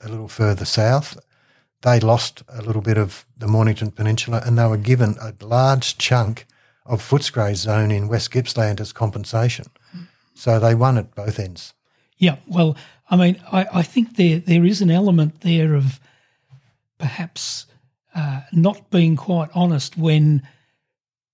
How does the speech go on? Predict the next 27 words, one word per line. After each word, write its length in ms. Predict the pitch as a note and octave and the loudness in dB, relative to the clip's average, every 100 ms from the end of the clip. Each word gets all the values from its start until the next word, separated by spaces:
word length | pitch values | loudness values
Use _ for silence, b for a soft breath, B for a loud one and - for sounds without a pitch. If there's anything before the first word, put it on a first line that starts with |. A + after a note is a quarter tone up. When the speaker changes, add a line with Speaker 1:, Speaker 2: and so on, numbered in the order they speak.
| _ _ - | _ _ -4
Speaker 2:
we 120 | F#3 | 2
were 120 | E3 | 2
told 360 | D3+ F3 F#3+ F#3 | 2 2 2 2
at 120 | D#3+ | 0
the 80 | E3+ | -2
beginning 360 | C3+ D3+ F3 D3 | 0 2 2 2
of 80 | |
country 300 | - E3 D3 | 0 -2 0
zoning 380 | C#3 D#3 D#3 D#3 | 0 0 2 2
that 140 | C#3 D3+ | 0 -2
there 120 | D3+ | 0
was 100 | C#3+ | 2
gonna 220 | E3 D#3 | 2 2
be 140 | D3 | 2
a 60 | D3 | 0
rotation 680 | C#3 C#3 - E3+ D#3 - D3 | 0 -2 0 0 0 0 0
after 300 | C#3 B2+ D3 | 0 -2 -6
five 420 | - D#3+ C#3 C3 | -2 0 0 0
years, 540 | D#3+ G3 A3 A3 F3 - b b b b | 0 0 0 -2 -6 -10 b b b b
and 440 | D#3 D3+ D3+ D3 | 0 2 4 2
that, 280 | D3 C#3 - _ _ _ - | 2 -2 -6 _ _ _ -6
you 100 | F3+ | -4
know, 160 | F#3 F#3+ | -4 -6
if 200 | E3 F3+ | -6 -2
you 220 | D#3+ D3+ b b b _ | -2 -2 b b b _
miss 280 | F3+ G#3+ - | 2 2 2
out 260 | E3+ D#3+ | 2 2